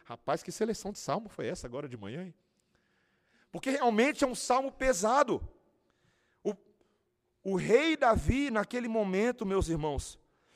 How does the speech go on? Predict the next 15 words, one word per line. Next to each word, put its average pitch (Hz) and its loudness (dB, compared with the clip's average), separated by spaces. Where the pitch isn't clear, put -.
estava 233 2
tentando 240 0
responder 226 2
a 208 -2
uma 233 -2
série 277 4
de 220 -2
acusações 240 -2
caluniosas 247 0
de 240 -8
gente 220 -6
que 277 -10
estava 254 -4
tentando 269 -4
matá-lo 262 2